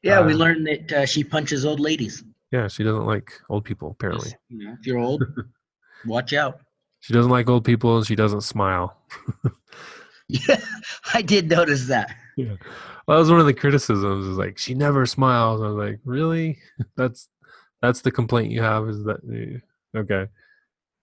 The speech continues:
Speaker 2: You know, most mo-, superheroes, when they're fighting bad guys, don't smile, so, uh, we'll, we'll let it slide.
Speaker 1: <laughs>
Speaker 2: But, uh, I watched it. I, I thought it was good.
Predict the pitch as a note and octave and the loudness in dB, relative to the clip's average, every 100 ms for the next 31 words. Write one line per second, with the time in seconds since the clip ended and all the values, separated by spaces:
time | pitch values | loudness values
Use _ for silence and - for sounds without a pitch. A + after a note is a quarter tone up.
0 | _ A2 A2 C3+ C3 C3+ C3 C3+ C3+ A#2 | _ -2 4 4 4 2 2 0 0 4
1 | A#2 A#2 G#2 G#2+ G2+ - A2+ G#2+ G2+ G2+ | 4 4 4 2 0 0 0 0 0 0
2 | G2+ F#2 F2+ F#2+ - G#2 F#2+ F2+ - - | 0 -2 -2 -6 -6 -4 -4 -6 -8 -10
3 | - G#2 - A2 A2+ - A#2 A2 G#2 - | -10 -10 -10 -8 -8 -8 -4 -4 -4 -6
4 | - - - C#2+ - _ _ _ _ _ | -12 -12 -12 -14 -18 _ _ _ _ _
5 | _ - - - C#4 - A#3 - - - | _ -8 -8 -4 -6 -6 -10 -8 -10 -10
6 | C3+ - - _ _ _ _ _ _ _ | -12 -14 -20 _ _ _ _ _ _ _
7 | - B2 A#2+ C#3+ B2+ A#2 A2 C#3 C#3+ C#3 | 2 2 2 2 4 4 4 6 6 4
8 | - D3+ D3 D3 - - A#2 A#2 - A#2 | 2 2 2 0 -10 -6 -2 -2 -2 -6
9 | - C3+ B2+ C3 B2 - - _ _ _ | -2 2 2 2 0 -6 -18 _ _ _
10 | _ - B2 A#2+ A2+ B2+ C#3+ | _ -10 0 2 4 0 -4